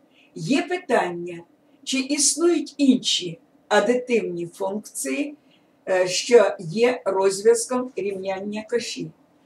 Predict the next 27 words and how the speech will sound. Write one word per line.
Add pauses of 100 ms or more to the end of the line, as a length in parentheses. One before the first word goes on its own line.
(160)
Це
питання
розв'язане, (400)
але (220)
ми
повинні
знати (340)
одне: (180)
що, (460)
м, (100)
ми
розв'язуємо
це
рівняння
на
множині (280)
неперервних
функцій, (280)
і
адитивні
функції,
які
були
одержані
як
розв'язок
рівняння